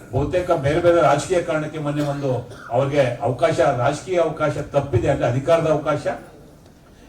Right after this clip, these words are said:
ಇದು ರಾಜಣ್ಣವ್ರ ಪ್ರಶ್ನೆ ಅಲ್ಲ. ನಮ್ಮ ಸಮುದಾಯಗಳಿಗೆ ಶಕ್ತಿ ಬೇಕಂದ್ರೆ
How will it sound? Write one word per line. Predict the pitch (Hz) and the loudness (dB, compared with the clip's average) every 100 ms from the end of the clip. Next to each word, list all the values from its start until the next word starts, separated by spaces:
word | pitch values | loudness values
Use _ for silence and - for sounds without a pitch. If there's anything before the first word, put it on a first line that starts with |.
| - | -4
ಇದು | 147 156 | 2 4
ರಾಜಣ್ಣವ್ರ | 135 117 - - 196 208 | 4 4 2 4 6 6
ಪ್ರಶ್ನೆ | - 170 - 151 | 4 2 2 2
ಅಲ್ಲ. | 143 123 - | 2 0 -2
ನಮ್ಮ | 123 185 | 0 0
ಸಮುದಾಯಗಳಿಗೆ | 170 170 165 165 165 156 | 0 0 4 4 2 -4
ಶಕ್ತಿ | 143 135 - 175 | -6 -8 -6 -4
ಬೇಕಂದ್ರೆ | 160 156 147 - 233 - | -4 -4 -4 -4 -6 -8